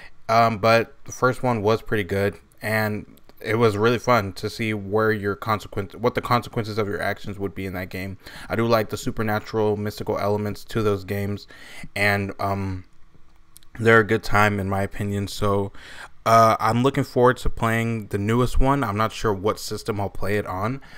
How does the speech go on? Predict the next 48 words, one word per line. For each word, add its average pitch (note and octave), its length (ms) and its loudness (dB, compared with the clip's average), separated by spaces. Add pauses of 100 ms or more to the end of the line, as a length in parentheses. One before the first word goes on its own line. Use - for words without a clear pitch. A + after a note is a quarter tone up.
(160)
but F#2+ 80 -6
I F#2 60 -4
am G2 200 -4
gonna G2 160 -4
play G2 240 -6
it F2+ 100 -8
for A#2+ 260 -6
sure, F#2 420 -8 (420)
and G2+ 300 -4
I'm G#2+ 180 -4
excited. G2+ 600 -4 (260)
Probably C#3 280 6
gonna B2+ 180 0
try A#2 240 2
it A2+ 80 2
on A2+ 100 2
a G#2+ 80 -2
Switch. - 420 2
We'll A#2+ 140 6
see A#2 400 -2 (240)
if G#2+ 220 -2
it G#2+ 60 -2
makes G#2 280 -4
the G#2 60 -4
system G2+ 400 -4
chug G#2+ 520 -2
or G2+ 220 -4
not, G2+ 460 -2 (420)
but G2+ 460 0 (360)
fingers - 360 -6
crossed A2 300 0
for G#2+ 80 -2
that G2 140 -2
Switch - 360 -2
Pro, A#2+ 260 2
am F#2 100 -6
I F#2 80 -4
right? G#2+ 360 -2 (360)
But G2+ 100 -2
yeah, G#2 220 -2 (280)
uh, G2+ 240 0
Life A2+ 220 0
is B2 100 -6
Strange A2+ 380 -2
games G#2+ 340 -4
coming G#2 280 -4
to G2+ 40 -2
Switch. - 520 -2